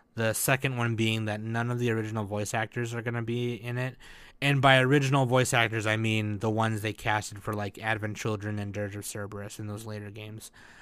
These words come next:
Obviously not. They didn't have voice actors in the original game. But, um, some of these voice actors have been playing these characters since those, you know, came out. And Advent Children came out when I was, like, in, like,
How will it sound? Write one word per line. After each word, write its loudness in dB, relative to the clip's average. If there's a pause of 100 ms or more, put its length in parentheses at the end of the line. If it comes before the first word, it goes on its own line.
Obviously 6
not. 0
They -2
didn't -2
have 0
voice -2
actors -6
in -4
the -4
original -6
game. -12
But, -4 (960)
um, 2 (520)
some 2
of 6
these 4
voice 2
actors 0
have -2
been -4
playing -2
these -2
characters -4
since -4 (440)
those, -2 (200)
you -4
know, -2
came -6
out. -4
And -10
Advent 2
Children 0
came -2
out 2
when -4
I 0
was, -4
like, -8 (760)
in, -4
like, -2